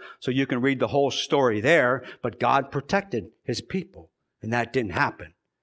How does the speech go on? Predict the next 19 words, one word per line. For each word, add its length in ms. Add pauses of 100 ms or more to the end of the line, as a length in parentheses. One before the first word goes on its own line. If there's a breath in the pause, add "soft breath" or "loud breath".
(300)
And 120
ironically, 540
it's 120
as 220
though 140
Abraham 640 (220 loud breath)
or 140
Abram 360
didn't 240
even 220
learn. 360 (360)
Because 400 (400 loud breath)
eight 240
chapters 600
later 380
in 120
Genesis 480
chapter 420
twenty, 500